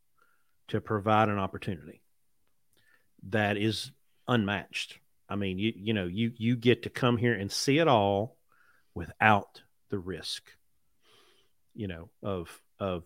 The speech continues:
bankruptcy. And, you know, I, I wish, hell, I'd just be happy if Larry could take over orientation. You know,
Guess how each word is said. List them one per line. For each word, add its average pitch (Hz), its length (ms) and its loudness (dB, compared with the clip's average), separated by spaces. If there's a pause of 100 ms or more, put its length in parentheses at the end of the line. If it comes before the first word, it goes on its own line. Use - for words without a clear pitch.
(100)
bankruptcy. - 580 -4 (800)
And, 85 500 -6 (920)
you 101 140 -6
know, 82 340 -8
I, 120 140 10
I 123 240 8
wish, - 680 6 (760)
hell, 117 260 4
I'd 127 160 10
just 120 180 0
be 107 100 0
happy 107 280 2
if 87 80 -2
Larry 107 180 4
could - 140 -4
take 104 220 0
over 95 200 0
orientation. 101 580 -2 (440)
You 107 100 -2
know, 92 200 -6